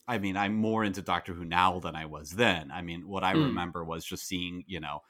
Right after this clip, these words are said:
Speaker 1: a guy run down a, a, a corridor and thinking, like, you know, "This, this idiot with a scarf
Speaker 2: <laughs>
Speaker 1: on his neck is supposed to be an, an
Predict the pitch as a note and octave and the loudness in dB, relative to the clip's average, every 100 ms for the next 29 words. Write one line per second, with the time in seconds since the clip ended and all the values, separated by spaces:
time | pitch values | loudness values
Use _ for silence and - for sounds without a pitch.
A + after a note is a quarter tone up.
0 | _ _ _ - G#2 F#2 F#2+ F#2+ F#2+ F#2+ | _ _ _ -2 6 8 8 6 2 6
1 | F#2 F#2 F#2 E2 F2 G2 G2+ G2+ - A#2 | 6 6 4 0 0 -2 -2 -4 0 2
2 | B2+ A#2 F#2 F2 E2+ F2 E2+ F#2 F2 E2 | 4 2 0 -4 -6 -6 -6 -6 -6 -6
3 | D#2+ C3 G#2+ E2+ F#2 C#3+ C#3 - D#3+ - | -8 -8 -6 -6 -2 -4 -4 -6 -8 -8
4 | - C3 C#3+ F2+ F2 G2 F#2 - F#2+ F2+ | -10 -6 -2 0 -2 -2 -6 -4 -4 -4
5 | - - - - A2+ C3 - E2+ F#2 - | -8 -12 -6 2 4 4 4 2 -2 0
6 | F2 G2+ G2+ G2+ - G#2 A#2 G#2+ G2+ G2 | 2 4 0 -6 -2 -2 0 0 4 4
7 | F#2 G#2 | 4 0